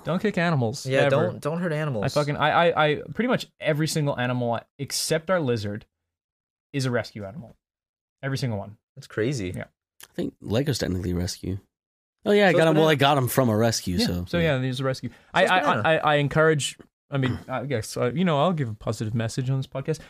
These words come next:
Speaker 1: I encourage people to adopt animals. And I just, I don't mean dogs and cats. I also mean birds. I mean,
Speaker 3: But
Speaker 1: uh,
Speaker 3: also be
Speaker 1: you know.
Speaker 3: responsible and make sure you can afford to take care of that
Speaker 1: Yes,
Speaker 3: animal.
Speaker 1: 'cause
Speaker 3: 'Cause if you
Speaker 1: animal
Speaker 3: take an animal in and you can't take care of
Speaker 1: And
Speaker 3: it,
Speaker 1: you have
Speaker 3: that
Speaker 1: to give it
Speaker 3: is
Speaker 1: away, it's traumatic to the animal.
Speaker 3: Yeah.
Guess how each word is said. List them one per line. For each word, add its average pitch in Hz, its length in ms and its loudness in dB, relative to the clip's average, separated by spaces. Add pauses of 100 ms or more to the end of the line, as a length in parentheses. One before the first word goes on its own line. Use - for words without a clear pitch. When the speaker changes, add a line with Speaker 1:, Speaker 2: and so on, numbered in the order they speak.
Speaker 1:
I 196 100 2
encourage 214 360 2
people 196 260 0
to 196 200 2
adopt 185 300 2
animals. 175 300 2
And 190 80 4
I 233 60 4
just, 240 240 0
I 202 100 4
don't 233 140 4
mean 240 140 2
dogs 202 260 2
and 185 80 0
cats. 190 240 0
I 135 40 0
also 151 200 -2
mean 147 140 -2
birds. 160 500 -2
I 127 60 -2
mean, 127 380 -2
Speaker 3:
But 135 160 0
Speaker 1:
uh, 139 40 4
Speaker 3:
also 143 440 2
be 131 260 -4
Speaker 1:
you - 20 6
know. 139 60 4
Speaker 3:
responsible 131 380 0
and 117 80 2
make 117 180 2
sure - 180 0
you 110 180 0
can 110 140 0
afford 110 600 0
to 98 60 -2
take 90 220 -2
care 95 160 0
of 92 60 0
that 92 100 2
Speaker 1:
Yes, - 160 4
Speaker 3:
animal. 101 80 0
Speaker 1:
'cause 139 80 2
Speaker 3:
'Cause 147 100 -4
if 170 100 4
you 196 100 4
Speaker 1:
animal - 40 -2
Speaker 3:
take 185 160 2
an 175 140 4
animal 139 400 4
in 131 180 4
and 127 80 4
you 117 80 2
can't - 380 -2
take 120 180 -2
care 113 220 0
of 120 60 0
Speaker 1:
And 143 100 2
Speaker 3:
it, 147 60 2
Speaker 1:
you 139 60 2
have 143 100 4
Speaker 3:
that 139 120 4
Speaker 1:
to 143 60 4
give 139 80 4
it 127 40 4
Speaker 3:
is 117 40 2
Speaker 1:
away, 127 220 4
it's 143 280 -2
traumatic 117 400 0
to 123 60 -6
the 110 120 -2
animal. 104 120 0
Speaker 3:
Yeah. 101 180 -2